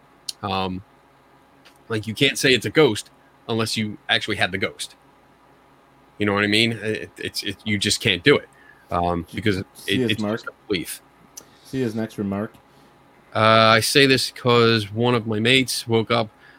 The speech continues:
Speaker 1: once with his handprint on his neck. No one else was around, but his neck had a blue hand mark. So again, um, I mean, that demonstrated the point that I was,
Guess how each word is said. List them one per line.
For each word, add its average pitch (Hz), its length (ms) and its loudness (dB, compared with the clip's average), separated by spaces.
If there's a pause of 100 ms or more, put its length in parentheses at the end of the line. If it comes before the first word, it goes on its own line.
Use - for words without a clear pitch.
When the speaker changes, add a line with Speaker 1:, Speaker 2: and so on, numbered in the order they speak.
(360)
Speaker 1:
once 175 460 0
with 123 140 0
his - 180 -8 (480)
handprint 156 500 0
on 107 80 2
his 98 120 -2
neck. 92 280 -4 (100)
No 110 200 0
one 120 140 2
else 120 200 0
was 104 140 -2
around, 104 480 2
but 98 100 -8
his 95 120 -4
neck 104 240 2
had 104 200 0
a 92 60 0
blue 101 320 -2 (300)
hand 101 260 0
mark. 82 240 -6 (640)
So 139 240 4
again, 131 480 2 (160)
um, 107 480 0 (160)
I 113 60 -2
mean, 110 160 2
that 113 220 4 (500)
demonstrated 120 520 2
the 107 80 -8
point 110 260 -4
that 104 100 -2
I 95 60 0
was, 95 160 -6